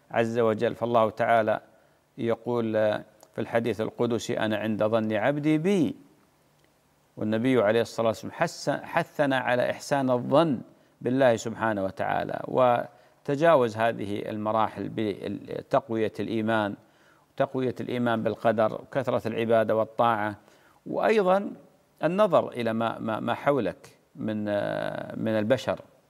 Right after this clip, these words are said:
اللي يتعاملون بكل، يعني، أريحية وبكل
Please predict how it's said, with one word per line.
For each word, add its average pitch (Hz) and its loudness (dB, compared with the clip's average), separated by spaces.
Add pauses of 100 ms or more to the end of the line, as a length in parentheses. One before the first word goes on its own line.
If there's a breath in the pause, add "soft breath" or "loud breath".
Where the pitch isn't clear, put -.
(800)
اللي 123 -2
يتعاملون 127 0
بكل، 147 -2
يعني، 123 0
أريحية 123 2
وبكل 117 0